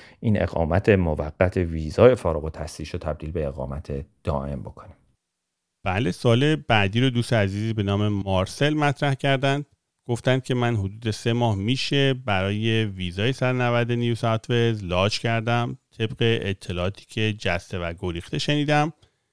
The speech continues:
Speaker 2: تعداد ویزاهای این ساب کلاس در سال مالی جاری که قرار گرنت بشن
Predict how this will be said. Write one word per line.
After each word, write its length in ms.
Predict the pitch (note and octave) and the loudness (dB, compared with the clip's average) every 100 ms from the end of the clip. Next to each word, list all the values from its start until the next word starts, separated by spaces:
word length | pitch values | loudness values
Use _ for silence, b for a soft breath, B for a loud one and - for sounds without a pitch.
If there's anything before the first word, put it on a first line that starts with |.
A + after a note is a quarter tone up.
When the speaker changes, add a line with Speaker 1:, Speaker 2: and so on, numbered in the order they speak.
| _ _ _ - | _ _ _ -2
Speaker 2:
تعداد 480 | G2+ F#2 A2 A2+ | -2 2 2 4
ویزاهای 640 | A2+ A2 G2 F2+ F#2 F#2 A#2+ | 4 2 0 -2 0 2 2
این 180 | C3+ C3+ | 2 0
ساب 260 | B2+ A#2+ | 0 -2
کلاس 420 | - A#2+ A#2+ A#2+ | -2 -2 0 -2
در 180 | - F#2 | -4 -6
سال 320 | F2+ - G#2 | -4 -4 -2
مالی 340 | A#2+ A2+ A2+ A2+ | 0 2 2 0
جاری 340 | A2+ G#2+ G#2+ | 2 0 0
که 140 | A2 B2 | -2 -4
قرار 340 | F#2+ F2+ F#2 | -2 -2 -4
گرنت 500 | F2+ - F2+ F2 F2+ | -6 -4 -2 -2 -6
بشن 500 | F#2 F#2 A2 C3+ D#3+ | -6 -4 0 0 -2